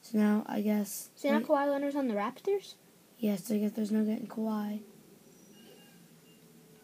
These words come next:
Speaker 2: Sorry if you hear a noise, it's a bus.
Speaker 1: Okay, that's, here's two thousand eighteen nineteen N B A free agents.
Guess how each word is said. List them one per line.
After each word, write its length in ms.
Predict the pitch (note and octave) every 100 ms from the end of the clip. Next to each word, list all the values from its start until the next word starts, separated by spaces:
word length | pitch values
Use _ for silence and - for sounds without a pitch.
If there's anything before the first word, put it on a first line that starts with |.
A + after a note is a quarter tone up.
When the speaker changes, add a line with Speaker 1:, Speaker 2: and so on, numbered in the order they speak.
| - -
Speaker 2:
Sorry 320 | - C4+ C4+
if 140 | B3+ B3+
you 100 | A#3
hear 140 | A3
a 60 | G3+
noise, 320 | G3 G3 G3+
it's 160 | G3+
a 40 | G3+
bus. 440 | G3 G3 - - - - - - - - - - - - - - - - - - - A#3
Speaker 1:
Okay, 100 | -
that's, 280 | - - -
here's 240 | A#3+ A#3 - - - -
two 100 | A#3+
thousand 260 | A#3 A3
eighteen 340 | A3 G#3+ A3+ G#3+ - -
nineteen 340 | G#3+ G#3+ A3+ G#3+
N 80 | G#3
B 140 | G#3+
A 80 | G3
free 240 | F#3+ G3
agents. 520 | F3+ E3+ G3+ F#3+ -